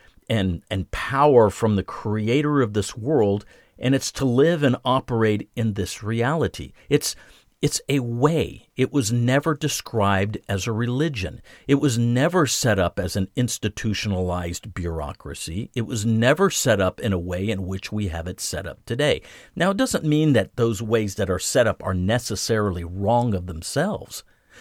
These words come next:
but we cannot define being a Christian as being a member of a specific organization or Christianity in and of itself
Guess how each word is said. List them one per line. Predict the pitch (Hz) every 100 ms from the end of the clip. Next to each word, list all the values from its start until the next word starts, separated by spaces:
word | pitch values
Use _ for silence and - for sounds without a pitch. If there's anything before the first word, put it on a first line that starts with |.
| - -
but | - 135 - - -
we | 131
cannot | - - 143 143 139 -
define | 120 - - - 151 113 85 90 - _ _ _ _ -
being | 117 123 127 -
a | -
Christian | - - 147 - 110 95 -
as | 107 95
being | 92 135 127 127
a | 110
member | 107 101 107 160 160 113 101 -
of | 95
a | 95
specific | - - 113 - - 165 147 - -
organization | 127 120 104 98 85 113 131 - 80 85 - - _
or | - 185 240 208
Christianity | - 156 - - 127 127 135 120 107 107
in | 143 135
and | 123
of | 107 101
itself | - - - 151 85 -